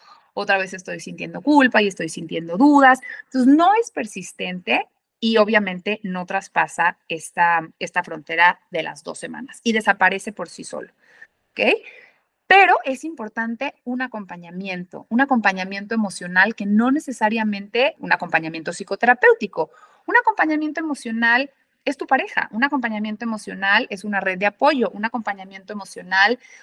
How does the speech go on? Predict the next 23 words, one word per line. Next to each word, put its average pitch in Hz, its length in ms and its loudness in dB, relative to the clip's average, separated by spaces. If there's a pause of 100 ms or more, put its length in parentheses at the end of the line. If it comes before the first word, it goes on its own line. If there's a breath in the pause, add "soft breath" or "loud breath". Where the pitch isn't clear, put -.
(140)
puede 247 340 6
ser 240 220 -2
estas 233 380 -4
actitudes 202 640 -6
o 202 60 -10
estas 202 200 -10
acciones 190 460 -10
de 185 60 -6
autocuidado 185 960 0 (240 soft breath)
y 185 100 -6
de 185 60 4
autoconocimiento 180 840 -6
que 185 100 -14
tú 175 100 -20
estás - 260 -8
teniendo. 185 500 -2 (420 loud breath)
Entonces, - 280 -12
por 254 220 6
eso 370 180 0
es - 100 -6
importante 180 720 -2
ir 277 220 2
construyendo 185 1000 -2